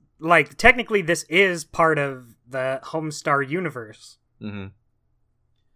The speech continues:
Speaker 2: Yeah, they, they say it's a Videlectrix game, and Videlectrix is, is a real incorporated company, like, in real life. Um, so that's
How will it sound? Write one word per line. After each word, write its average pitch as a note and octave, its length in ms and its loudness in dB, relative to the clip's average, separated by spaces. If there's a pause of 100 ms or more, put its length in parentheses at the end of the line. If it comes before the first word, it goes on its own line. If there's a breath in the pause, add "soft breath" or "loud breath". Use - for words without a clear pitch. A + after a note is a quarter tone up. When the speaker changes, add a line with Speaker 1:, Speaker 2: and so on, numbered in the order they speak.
(260)
Speaker 2:
Yeah, A#2+ 160 2
they, A2 140 -2
they C3+ 140 0
say D#3 280 0
it's B2 140 -2
a A2 60 -2
Videlectrix G#2 760 -2
game, G#2 360 -4
and F2 140 -12
Videlectrix C3 640 0
is, F#2+ 160 -6 (240)
is B2 220 0
a B2 200 2
real G#2 720 -2
incorporated G2+ 760 -2
company, F2 600 -10
like, F#2 220 -4
in G2 320 -8 (180)
real F#2+ 280 -2
life. F2+ 400 -4 (840)
Um, D#2 440 -8 (640)
so F2+ 160 -6
that's G2+ 440 -4